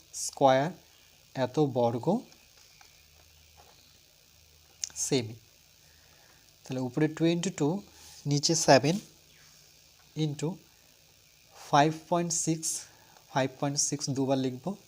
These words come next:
যেহেতু স্কয়ার হয়ে আছে, এত বর্গ সেমি। তাহলে বাইশ, নিচে সাত, এখানে দশমিক তুলে নিই, তাহলে উপরে ছাপ্পান্ন, দশমিকের জন্য এক আর এখানে শূন্য।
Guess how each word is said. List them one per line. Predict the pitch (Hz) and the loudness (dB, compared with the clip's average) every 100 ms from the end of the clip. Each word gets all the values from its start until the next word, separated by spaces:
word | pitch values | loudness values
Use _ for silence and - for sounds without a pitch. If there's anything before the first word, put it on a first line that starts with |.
| - | -14
যেহেতু | 123 123 120 208 - | -6 -6 -4 -8 -6
স্কয়ার | - - 143 139 135 | -8 0 4 4 2
হয়ে | 135 123 | -2 -2
আছে, | 117 185 - - - - - - | -4 -10 -14 -20 -20 -20 -20 -4
এত | - - | -2 2
বর্গ | 156 120 117 135 208 | 2 2 0 0 -2
সেমি। | - 107 117 - - - - - - - - - - - - | -4 -8 -12 -20 -20 -20 -20 -20 -20 -20 -20 -20 -20 -20 -18
তাহলে | - 123 | -10 -6
বাইশ, | 120 135 127 127 180 - - - - - | 4 6 6 4 0 -2 -4 -16 -20 -12
নিচে | 139 143 143 165 | -6 -4 0 0
সাত, | - 127 147 156 - - _ _ - | 2 2 2 -2 -20 -20 _ _ -12
এখানে | 135 143 127 | -6 -4 0
দশমিক | 127 123 147 147 | 0 0 -2 -4
তুলে | 147 135 | -2 -2
নিই, | 135 196 - - - _ _ _ - | -2 -4 -8 -20 -20 _ _ _ -16
তাহলে | 139 135 | -8 -6
উপরে | 135 - 139 | -6 -2 -4
ছাপ্পান্ন, | 135 - 127 - - 147 127 156 208 165 | -4 -6 -6 -4 0 0 0 -4 -6 -8
দশমিকের | 123 127 - 135 139 135 | -4 -4 -4 -6 -4 -2
জন্য | 135 139 | -4 -4
এক | 135 135 185 - - | -4 -2 -2 -6 -16
আর | 123 | -14
এখানে | 117 135 170 | -12 -8 -6
শূন্য। | - 135 110 | -4 -4 -6